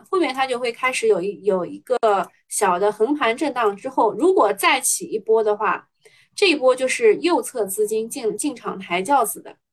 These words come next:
对吧？你们有印象的，四月，四月底的时候，啊，五月初这一波横-，就是反-，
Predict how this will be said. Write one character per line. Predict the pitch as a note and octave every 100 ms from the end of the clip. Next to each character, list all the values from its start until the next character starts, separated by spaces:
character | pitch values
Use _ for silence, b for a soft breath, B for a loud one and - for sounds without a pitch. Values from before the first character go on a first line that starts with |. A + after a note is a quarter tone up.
| _ _ _ _
对 | -
吧？ | G#3 G3
你 | G#3+
们 | C4
有 | E4
印 | B3+ D#4+ C#4
象 | A3+ F#3
的， | F#3
四 | G3+ - D#4
月， | C4+ A#3+ G3 - _ _ _ _
四 | - F4
月 | D4
底 | C#4 F3
的 | F#3+
时 | F#3+
候， | G#3 B3 G#3 - _ -
啊， | F#3 F3+
五 | F#3+ G3+
月 | C4+ B3+
初 | - B3+
这 | B3+ D#4+
一 | A#3
波 | B3 B3+ A3
横-， | - G#3+ G#3 -
就 | A3+
是 | G#3+ G#3
反-， | G#3 F#3